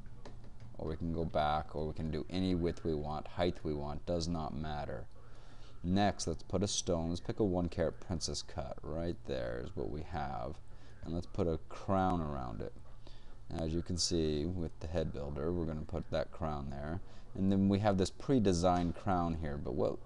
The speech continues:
we, the neat thing we can do is we can actually toe that in a little bit more, toe it out, doesn't matter. We can lift and lower the height of that crown a little bit, and we can change the, like, the rail size, which is kind of fun because those are a little bit thick. So let's just pick that rail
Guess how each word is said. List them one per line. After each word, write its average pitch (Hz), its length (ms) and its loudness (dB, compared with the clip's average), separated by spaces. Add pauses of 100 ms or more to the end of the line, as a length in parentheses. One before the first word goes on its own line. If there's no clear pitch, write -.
(100)
we, 85 400 2
the 85 60 0
neat 104 300 4
thing 87 180 2
we 80 80 0
can 78 160 -2
do 76 100 0
is 73 100 -2
we 92 120 2
can - 240 -2
actually 78 540 -2
toe 107 280 4
that 95 240 6
in 80 140 2
a 80 100 -2
little 113 300 6
bit 107 140 4
more, 95 480 4
toe 95 320 2
it 87 80 2
out, 80 320 2
doesn't 87 280 0
matter. 80 380 0 (460)
We - 100 -4
can 82 180 0
lift 95 220 2
and 92 240 2 (400)
lower 85 380 2
the 80 100 0
height 85 360 2
of 78 100 0
that 80 160 0
crown 76 280 -4
a 78 100 -4
little 76 180 -2
bit, 80 260 0 (440)
and 101 100 0
we 104 60 4
can 104 160 4
change 110 400 4
the, 92 100 4
like, 87 260 4
the 87 100 2
rail 87 440 6
size, 62 560 -2
which 80 180 -2
is 76 140 -4
kind 78 220 -2
of 76 160 -2 (680)
fun 78 220 2
because 87 220 0
those 98 140 4
are 95 40 6
a 92 40 6
little 90 200 4
bit 87 140 0
thick. 76 340 0
So - 100 -4
let's 76 160 -2
just - 160 -6
pick - 200 -6
that 78 200 0
rail 80 560 0